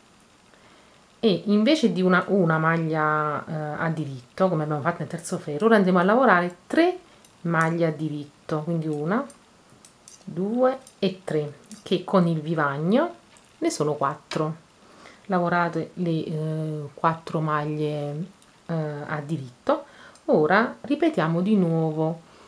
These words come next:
ehm, ad, ad andare a lavorare le tre maglie al rovescio. Quindi mi porto il filo di nuovo davanti al lavoro,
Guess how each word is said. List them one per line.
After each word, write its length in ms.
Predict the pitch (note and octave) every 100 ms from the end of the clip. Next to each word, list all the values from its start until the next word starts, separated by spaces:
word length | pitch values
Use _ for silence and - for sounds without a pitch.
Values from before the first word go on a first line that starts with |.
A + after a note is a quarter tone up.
| - _ _ _
ehm, 1600 | - F3 E3 D#3+ D#3+ D#3 D3+ D3+ D3+ D3+ D3 D3 D3 C#3+ C#3+ D3 C3 -
ad, 140 | G#3 E3+
ad 180 | D#3+ F#3
andare 300 | G#3+ D3+ D3+
a 40 |
lavorare 580 | E3 G3 E3+ C#3+ D3 D#3+
le 160 | D#3+ D#3+
tre 140 | G3+
maglie 300 | G3+ C#3 C#3+
al 60 | C#3+
rovescio. 600 | D3+ C#3+ D3 - - D3+ - - - - -
Quindi 440 | E3 C#3 D#3 C#4+ - _ _ _ - _ _
mi 140 | E3+ D#3
porto 380 | D#3+ D3+ - D#3+
il 80 |
filo 460 | D3+ - - D#3 D3
di 160 | C#3+ D3
nuovo 640 | D#3+ D#3+ D3 C#3+ - _ _ _ _ _
davanti 460 | F3+ D#3 D#3 D#3 D3+
al 100 | D3+
lavoro, 540 | D#3 C#3+ C3+ D3+ C4